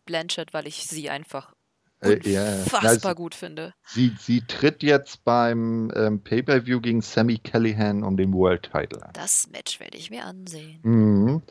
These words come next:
Speaker 1: Ach, sie
Speaker 2: Was
Speaker 1: ist einfach
Speaker 2: ein,
Speaker 1: so gut.
Speaker 2: ein, eine sehr interessante Story für die, die sich ein bisschen bei Impact auskennen. Ähm, die Ehefrau von Rich Swann, Su Yung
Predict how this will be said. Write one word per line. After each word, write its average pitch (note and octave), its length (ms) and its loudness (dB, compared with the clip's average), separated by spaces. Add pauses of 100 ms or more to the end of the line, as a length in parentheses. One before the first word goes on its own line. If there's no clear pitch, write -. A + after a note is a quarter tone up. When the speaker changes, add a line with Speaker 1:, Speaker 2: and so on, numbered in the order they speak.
Speaker 1:
Ach, - 140 -12
sie - 80 -2
Speaker 2:
Was A#2+ 120 4
Speaker 1:
ist - 100 -4
einfach B2+ 200 6
Speaker 2:
ein, - 60 -10
Speaker 1:
so - 240 -8
gut. - 80 -18
Speaker 2:
ein, B2 160 0 (520)
eine B2+ 260 0
sehr A#2+ 360 2
interessante D#3+ 680 -2
Story D3 360 0
für C3 180 -4
die, A#2 220 -4
die C3+ 140 -2
sich B2+ 260 2
ein A#2+ 100 -2
bisschen B2+ 360 -2
bei A#2+ 140 2
Impact B2 540 -4
auskennen. B2+ 840 2 (420)
Ähm, A#2+ 640 4
die A#2+ 200 -4
Ehefrau D3 500 0
von B2+ 280 -2
Rich A#2+ 300 -2
Swann, C#3+ 480 2 (100)
Su - 260 -2
Yung B2+ 380 4